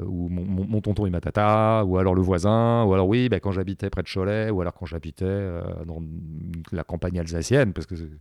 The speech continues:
euh, ça concerne pas que la, les Mauges où j'ai situé le livre. » Donc là, c'est vrai qu'on touche à une sorte, bah, de toute façon, c'était un peu le pari du livre. Je voulais parler de gens ordinaires à qui il arrive des choses ordinaires et des choses un peu moyennes, quoi. Le, le, le tout venant de la vie.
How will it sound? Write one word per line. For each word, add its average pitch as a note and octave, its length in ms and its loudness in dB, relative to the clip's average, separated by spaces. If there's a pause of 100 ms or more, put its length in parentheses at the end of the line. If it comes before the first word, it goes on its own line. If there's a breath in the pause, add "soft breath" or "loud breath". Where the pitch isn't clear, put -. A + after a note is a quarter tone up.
(640 loud breath)
euh, F2 200 -10
ça - 140 -12
concerne E2+ 300 -8
pas F2 140 -10
que - 160 -12
la, E2+ 180 -10 (200)
les E2 180 -6
Mauges G2+ 420 4
où F2 80 -4
j'ai E2 340 -8
situé E2+ 300 -6
le G2+ 60 -6
livre. » C3 140 -4 (840 loud breath)
Donc E2+ 200 -6
là, B2+ 100 4
c'est - 140 2
vrai A#2 300 8
qu'on G#2+ 180 0
touche B2+ 320 -2
à G#2+ 80 6
une G2+ 80 2
sorte, - 380 -2
bah, F#2 160 0
de - 60 -6
toute - 120 -12
façon, C3+ 160 2
c'était A2+ 200 2
un G#2 80 0
peu A2 80 0
le G2+ 40 2
pari A2 240 0
du B2 140 -4
livre. F3+ 180 -2
Je F#2+ 60 -4
voulais F#2+ 180 2
parler G2+ 200 2
de F2+ 40 -2
gens F#2+ 160 2
ordinaires G#2+ 500 -2
à F#2+ 60 -2
qui - 120 -6
il F2+ 80 -2
arrive F2 140 -2
des F2 100 -4
choses E2+ 200 -6
ordinaires F#2+ 480 -4
et G2 60 -2
des E2 80 -4
choses F#2+ 140 -4
un E2+ 40 -2
peu F#2+ 120 0
moyennes, G2 500 0
quoi. E2 220 -6
Le, F2 160 -2
le, F2+ 420 -4
le F#2 120 0
tout C#3+ 160 -6
venant A#2+ 220 -2
de A2+ 100 -4
la G2+ 100 -2
vie. G2 180 -8